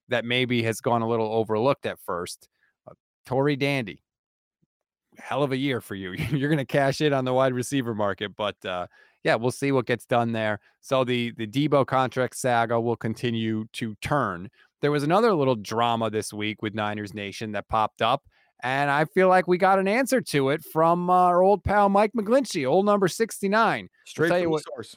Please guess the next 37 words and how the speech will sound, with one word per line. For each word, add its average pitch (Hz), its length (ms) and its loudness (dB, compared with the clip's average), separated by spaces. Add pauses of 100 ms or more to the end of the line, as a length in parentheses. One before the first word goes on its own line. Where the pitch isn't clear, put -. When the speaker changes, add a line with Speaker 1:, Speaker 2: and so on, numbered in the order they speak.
(180)
Speaker 1:
we'll 127 140 -8
tell 160 180 -4
you 160 100 0
what 143 120 0
the 135 60 -14
drama 151 360 2
was 202 480 4 (100)
and 143 140 -2
what 143 140 2
happened 123 420 -2
when 110 100 -8
we 107 100 -8
come 98 200 -8
back. 90 240 -8 (600)
Back 156 240 2
here 139 200 2
on 120 80 0
the 117 80 -4
Gold 110 260 2
Standard 101 400 -4
Podcast. 107 520 -4
All 135 40 4
right, 110 140 2
Levin, 98 300 -4
you 147 100 -2
tell 170 240 2
me 135 320 2 (320)
if 120 220 2 (140)
this 117 260 0
is 107 120 -8
logical 117 480 2
or 120 240 2
if 107 140 -2
I'm 101 240 0
grasping 104 480 -2
at 92 100 -10
straws. 80 640 -6